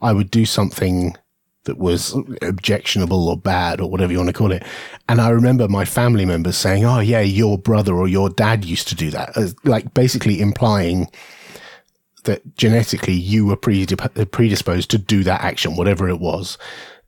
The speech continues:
You're predisposed to do that. And so you didn't have agency. You weren't in control of that thing. And I used to get really irritated when people would say that. And I still get irritated when my mum says, "Oh, your dad did that as well."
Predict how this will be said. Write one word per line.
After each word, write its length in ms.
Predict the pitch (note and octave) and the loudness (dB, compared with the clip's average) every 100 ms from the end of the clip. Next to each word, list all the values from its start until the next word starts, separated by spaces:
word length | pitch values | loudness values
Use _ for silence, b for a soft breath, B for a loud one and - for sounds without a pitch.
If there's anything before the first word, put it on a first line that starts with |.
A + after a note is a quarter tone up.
| - | -4
You're 140 | G#2 | -2
predisposed 800 | G#2 - B2+ G#2+ - G#2 G2 F2 | -2 2 2 2 2 2 2 0
to 80 | G#2 | -4
do 280 | F#2 C3+ B2+ | 0 2 2
that. 200 | - - - | 0 -8 -4
And 120 | A2 G#2 | -2 0
so 140 | - | 2
you 380 | G#2+ F#2+ A2+ G#2+ | 2 2 0 2
didn't 320 | C3+ B2 A#2 | 2 2 2
have 200 | F#2+ G#2+ | 0 -2
agency. 520 | A#2 G#2+ F#2+ - - | 0 0 0 -4 -8
You 260 | D#2+ G2 A2 | -2 0 0
weren't 380 | G2 A2+ A#2 A#2 | 2 2 2 0
in 120 | G#2 | -2
control 480 | - G2+ - A#2 F#2+ | -2 -2 0 0 0
of 120 | - | -4
that 180 | D#2+ - | -8 -6
thing. 360 | - D#2 F#2 B B B B | -8 -8 -10 B B B B
And 100 | A#2+ | 0
I 60 | |
used 140 | A3 - | 0 0
to 80 | A2+ | -4
get 120 | A2+ | -2
really 440 | A2 B2+ A#2+ G#2+ - | 2 2 2 -2 -2
irritated 600 | D3+ A#2+ - - - C2 | 2 0 -2 -8 -6 -6
when 140 | - | -6
people 280 | F#2+ G2 F#2 | -4 -4 -2
would 120 | F#2 | -4
say 240 | - A2 G2+ | 0 0 0
that. 140 | D2+ | 0
And 100 | F#2 | 0
I 60 | A2+ | 0
still 320 | - D3+ D#3+ | 2 2 2
get 160 | A#2+ G2+ | 2 0
irritated 460 | F2 - - F2 | -2 -2 -4 -2
when 120 | F2 | 0
my 100 | F2+ | 0
mum 240 | F#2 F#2+ F#2 | 2 0 0
says, 180 | - A2 | 2 2
"Oh, 100 | A#2+ | 4
your 220 | G2 F2+ | 2 -2
dad 340 | - G#2 F2+ | -2 -2 -2
did 180 | - - | -6 -8
that 220 | - A2+ - | -6 -6 -4
as 140 | F2+ | -2
well." 380 | G2+ E2+ D#2+ | -2 -2 -6